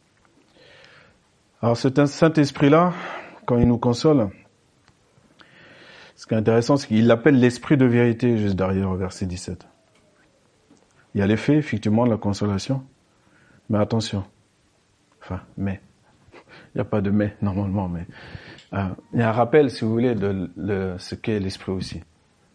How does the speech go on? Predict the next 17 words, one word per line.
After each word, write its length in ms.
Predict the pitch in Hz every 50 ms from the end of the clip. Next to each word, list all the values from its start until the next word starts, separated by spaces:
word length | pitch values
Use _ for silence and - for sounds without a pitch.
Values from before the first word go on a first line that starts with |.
| _ _ _ _ _ _ _ _
C'est 140 | _ - 95
qu'il 180 | - 104 95 92
est 60 | 90
vrai. 240 | 85 90 85 82 - _ _ _ _ _ - _ _ - _ _ _ _ - - _ _ _ _ _ _ _ _ _ _ _ _ _ _ _ _ _ _ _ _ _ _ _ _ _ _ _ _ _ _ _ _ _ _ _ _ _ - - _ _ _ - _ _ _ _ _ _ _ _
Donc 180 | - - 95 -
ça 140 | - - -
nous, 180 | 107 104 98
faut, 440 | 95 101 - - - 107 101 101 101
faut 200 | 98 - - 101
pas 140 | 92 - 104
rêver, 180 | 110 104 107 120
ça 140 | 120 - 101
va 80 | 101
nous 120 | 104 107 95
poser 220 | 110 104 98 101
des 100 | 92 101
problèmes. 340 | 98 - 101 95 95 95